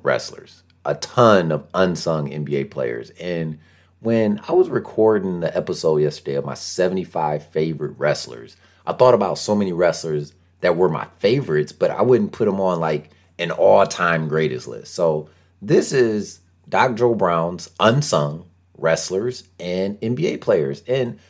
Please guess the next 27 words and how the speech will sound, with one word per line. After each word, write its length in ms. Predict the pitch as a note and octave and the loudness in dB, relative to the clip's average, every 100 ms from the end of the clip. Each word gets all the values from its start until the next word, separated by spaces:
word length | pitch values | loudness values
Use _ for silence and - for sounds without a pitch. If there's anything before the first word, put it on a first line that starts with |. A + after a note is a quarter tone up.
| _ _ | _ _
we're 160 | - F3 | -4 0
a 80 | - | 0
short 580 | - - A2 C3 - - | -2 0 4 4 2 -4
form 340 | G2+ G#2 G2+ | 0 2 0
podcast, 680 | - E2 F#2 - D2+ B1+ - | -4 -4 -4 -4 -6 -6 -8
and 120 | F2+ | -6
I 80 | G2+ | -4
had 400 | G2+ A2+ G#2 F#2+ | -2 0 -2 -2
so 240 | - G#2+ | 0 2
many, 400 | G#2+ G#2 D#2+ - _ _ _ - | 2 -2 -4 -10 _ _ _ -10
but 500 | E2 A#2+ F2+ - _ _ _ | 2 4 4 0 _ _ _
I'm 200 | G2+ D#3+ | 0 0
sitting 360 | D#3+ D3 D#3+ D#3+ | 0 -2 0 0
on 140 | D#3 | -2
my 140 | D#3 D3 | -2 -4
hands. 360 | A#2+ G2 F2 | -4 -6 -4
I'm 180 | G2 G#2 | -2 0
biting 340 | G2 A2 B2 | 2 2 0
my 160 | A#2 - | -4 -10
tongue. 420 | - - C2+ - - A4 - - | -14 -14 -16 4 12 12 12 0
<laughs> 1500 | - - - A4+ A4+ A4 A5+ - G#4+ - C5+ - - C5 - | -14 -16 -20 -18 -16 -18 -10 -2 -2 -2 -8 -8 -10 -10 -10
Just 340 | G#3+ F4+ - | -4 -4 -6
pause 360 | - E2+ D#2+ C#2 | -6 -4 -4 -6
right 220 | B1 C#2 | -10 -10
there. 160 | - D#2 | -6 -6
Just 320 | D2 G3+ - | -8 -14 -12
pause. 760 | - - D3+ A#2 - C#3+ D3+ | -8 2 4 4 0 -12 -20